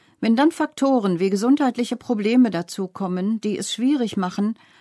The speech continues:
Amtstermine wahrzunehmen und seiner Mitwirkungspflicht nachzukommen, setzt sich eine Abwärtsspirale in Gang. Ich habe eine Besucherin kennengelernt, die noch ihren Schmuck und andere Wertsachen verkauft hat,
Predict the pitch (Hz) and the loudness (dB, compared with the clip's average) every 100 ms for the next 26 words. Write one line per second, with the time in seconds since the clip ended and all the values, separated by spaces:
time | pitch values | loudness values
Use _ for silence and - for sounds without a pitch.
0 | _ - 285 - - 208 180 175 180 175 | _ 2 2 2 -4 -2 0 0 0 -2
1 | 165 170 196 180 180 185 208 - 190 175 | -2 -4 -6 -2 -2 0 -2 -2 -4 -2
2 | 180 185 202 254 - 185 202 190 - - | -2 0 -2 -2 -4 -4 -4 -6 -8 -10
3 | 208 202 - 202 240 - 208 202 196 220 | -8 -8 -6 -6 -6 -8 -8 -4 -2 -2
4 | - _ _ _ _ _ _ - 233 262 | -4 _ _ _ _ _ _ -6 -2 -2
5 | - 285 269 - 240 - 269 - 262 - | -4 -4 -4 0 0 0 -2 -2 -2 -4
6 | - 226 190 185 - 208 196 151 139 151 | -8 -4 -2 -2 -2 -2 -2 -4 -6 -8
7 | _ _ _ _ _ _ _ _ 202 254 | _ _ _ _ _ _ _ _ -2 0
8 | 285 - 285 294 254 247 294 285 269 254 | 2 2 4 4 2 0 -2 0 2 2
9 | 254 262 269 254 240 247 247 240 226 - | 4 4 4 4 4 4 4 2 0 0
10 | 220 220 214 - 226 302 - - 226 - | -2 -2 -2 0 2 2 -2 -4 -2 4
11 | 254 240 208 220 262 - 185 196 170 185 | 4 4 0 0 -2 -2 -6 -6 -8 -8
12 | - 180 185 - 208 208 | -6 -6 -6 -8 -10 -10